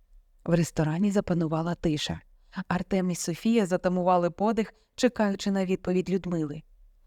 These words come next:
Вона подивилася на чоловіка, якого колись кохала всім серцем,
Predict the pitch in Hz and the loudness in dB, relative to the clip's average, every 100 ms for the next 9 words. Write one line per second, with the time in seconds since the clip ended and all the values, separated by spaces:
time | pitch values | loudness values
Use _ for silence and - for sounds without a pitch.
0 | _ _ _ - 185 220 277 233 214 233 | _ _ _ 0 4 4 4 4 6 4
1 | 220 - 196 190 - 185 180 240 - 156 | 4 2 -2 -2 -2 -2 0 -2 -2 -6
2 | - _ - 190 - 247 240 233 214 214 | -8 _ -4 -2 2 2 2 0 0 0
3 | - 190 - 240 220 185 - 170 - 165 | 0 -4 2 2 2 -2 -4 -4 -4 -4
4 | 147 - 151 | -6 -10 -14